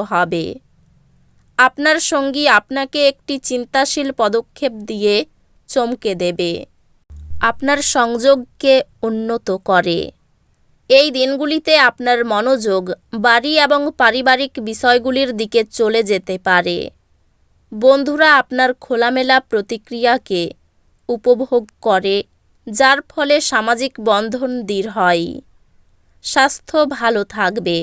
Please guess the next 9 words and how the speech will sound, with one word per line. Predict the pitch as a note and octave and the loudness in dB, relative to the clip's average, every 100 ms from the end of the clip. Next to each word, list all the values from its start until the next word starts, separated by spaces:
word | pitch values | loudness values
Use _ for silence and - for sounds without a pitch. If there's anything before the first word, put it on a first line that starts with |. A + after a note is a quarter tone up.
| - _ - | -6 _ -2
তবে | B3+ B3+ D4 | 2 4 4
আপনার | C4+ - C#4 C4+ | 2 -2 -2 -2
শক্তির | - C4 - - C4+ B3 - | -2 -4 -4 -6 -6 -6 -10
স্তরের | - - A#3+ C4+ C4 | -8 -2 2 2 2
প্রতি | B3 A#3 - F3 E3+ - _ _ _ A#3+ | 0 0 0 -8 -8 -12 _ _ _ -4
মনোযোগ | A#3 A3+ B3+ C4 C4 | 0 0 2 2 2
দিন | A#3+ C4 B3 | 0 -2 0
এবং | G3 G3+ G3+ A3+ - _ _ _ - | 0 0 -2 -6 -14 _ _ _ 0
অতিরিক্ত | C4 D4+ D4+ - - | 0 0 -4 -4 -2